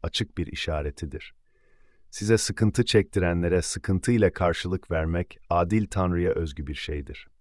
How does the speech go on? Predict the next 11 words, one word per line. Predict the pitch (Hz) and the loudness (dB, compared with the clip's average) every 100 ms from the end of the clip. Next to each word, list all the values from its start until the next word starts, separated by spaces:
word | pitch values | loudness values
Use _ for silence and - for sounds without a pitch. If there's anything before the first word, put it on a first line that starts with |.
| _ _ _ _ _ _ _ _ _ _ _ _ _ - | _ _ _ _ _ _ _ _ _ _ _ _ _ -6
Efendi | 101 127 123 | 4 6 8
Yeşua | 117 104 127 120 107 | 6 6 8 8 8
alev | 101 110 | 6 6
alev | 104 104 | 6 6
yanan | 98 95 98 | 4 2 0
ateş | 92 - 110 95 | -2 -2 -2 -2
içinde | - 92 85 | -4 -2 -2
güçlü | 80 87 - 110 | -4 -8 -2 0
melekleriyle | 101 92 - 92 104 92 | 2 2 0 -2 0 0
gökten | 82 90 - 101 101 | 0 -2 0 2 2
göründüğünde, | 90 85 82 82 80 78 78 | 0 -2 -2 -4 -4 -4 -6